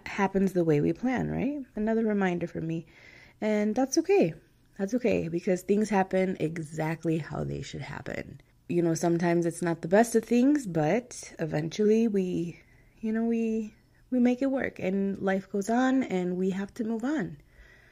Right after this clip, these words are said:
So yeah, I was in a very dark mental place, and I just needed a break. Um, I did some research. <laughs> Not gonna lie, I did some research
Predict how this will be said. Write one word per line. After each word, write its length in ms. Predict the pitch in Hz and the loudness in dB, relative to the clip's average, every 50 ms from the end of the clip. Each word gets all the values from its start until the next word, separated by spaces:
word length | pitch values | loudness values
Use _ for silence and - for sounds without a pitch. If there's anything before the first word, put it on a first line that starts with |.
| - - _ _ _ _ | -20 -20 _ _ _ _
So 200 | - - 226 226 | -4 0 2 4
yeah, 300 | 233 220 208 185 180 175 | 6 6 6 6 6 6
I 60 | 180 | 6
was 200 | 190 208 208 214 | 6 4 4 4
in 140 | 233 233 233 | 2 2 2
a 120 | 226 220 | 2 2
very 400 | 202 180 175 175 175 180 185 190 | 0 0 2 4 4 6 4 4
dark 360 | 175 - 156 151 156 156 151 | 2 0 -2 -2 -2 -2 -4
mental 280 | 151 143 139 139 151 147 | -4 -4 -4 -4 -6 -6
place, 600 | - - 269 262 262 254 247 240 240 - - - _ _ _ _ - | -2 2 4 4 4 4 4 2 0 -6 -18 -20 _ _ _ _ 4
and 140 | 214 240 | 8 8
I 80 | 254 254 | 10 10
just 160 | 247 254 247 | 8 8 6
needed 280 | 247 240 233 220 208 196 | 8 6 8 6 6 4
a 40 | 180 | 2
break. 640 | 160 - 175 185 190 196 202 196 - - - - - - - - - - - - - - _ - | 2 4 6 8 8 8 6 4 0 -18 -20 -20 -20 -20 -20 -20 -20 -20 -20 -20 -20 -20 _ -8
Um, 720 | 170 170 165 160 160 156 156 151 156 156 156 160 165 151 - - - - | -6 -4 -2 -2 -2 -2 -2 -2 -2 -4 -4 -6 -6 -10 -12 -14 -4 2
I 80 | - 349 | 4 6
did 160 | 359 392 381 | 8 6 6
some 160 | - 339 285 | 6 4 4
research. 580 | 247 247 247 240 - 254 262 262 254 - - - - - - - - 214 - - - - | 6 4 4 4 4 2 2 2 0 -6 -12 -14 -16 -14 -10 -6 -2 -2 -2 -2 0 -2
<laughs> 500 | 247 - - - - - - - _ - | -2 -2 -2 -4 -6 -6 -10 -16 _ -6
Not 160 | 220 240 240 | -4 -2 0
gonna 180 | 247 233 214 175 | 0 2 2 2
lie, 320 | 156 156 156 160 165 - - | 2 2 0 0 -2 -2 -4
I 80 | 214 | -2
did 180 | 208 233 233 233 | 0 -2 -2 -2
some 460 | - - 185 170 165 160 165 170 170 175 | -4 0 0 2 2 0 -2 -4 -6 -4
research 580 | 175 160 170 165 160 180 180 180 185 190 - | -2 0 0 0 0 -2 -2 -4 -4 -6 -10